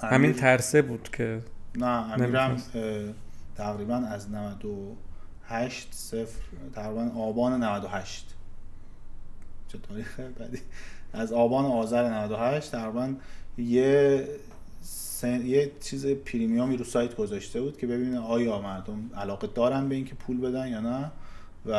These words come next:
Speaker 1: این تستی که گرفته بود دیده بود که خیلی عالیه، یعنی مثلاً روز اول چهار تا مثلاً فروخته بود که یعنی خیلی من استفاده می‌شه. بعد، اه، اون موقع که با هم شروع کردیم، یه جریان درآمدی در حد مثلاً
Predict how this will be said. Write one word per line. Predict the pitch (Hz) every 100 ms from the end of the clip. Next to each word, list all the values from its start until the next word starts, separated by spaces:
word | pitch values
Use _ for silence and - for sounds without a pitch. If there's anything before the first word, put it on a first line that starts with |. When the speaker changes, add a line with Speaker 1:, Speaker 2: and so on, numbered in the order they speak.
| 104 104 98 98
Speaker 1:
این | 113
تستی | 117 123 117 -
که | 113
گرفته | 104 104 104 110
بود | 120
دیده | 117 113
بود | 117 117
که | 117 113 113
خیلی | 104 92
عالیه، | 82 82 92
یعنی | 92 95
مثلاً | 98 101
روز | 107 104
اول | 107 101 98 110
چهار | 113 104 101
تا | 104
مثلاً | 101 95 95
فروخته | 95 95 90 -
بود | 104 117 117
که | 95
یعنی | 95 101 -
خیلی | 87 - - - - - -
من | 95
استفاده | 98 - - - 123
می‌شه. | 123 - - - - - - -
بعد، | 107 107 113 117 120 117 -
اه، | 123 113 110 104 101 101 110 120
اون | 123
موقع | 131 120 127 131 143 147 139 - - -
که | 117
با | 110 110
هم | 107
شروع | 101 110 107
کردیم، | 113 110 113 143 160 156 - - 131
یه | 131 143
جریان | 139 117 107 107 117 131 123 - - - -
درآمدی | 104 104 101 101 113
در | 107 98
حد | 104 -
مثلاً | 104 104 98 98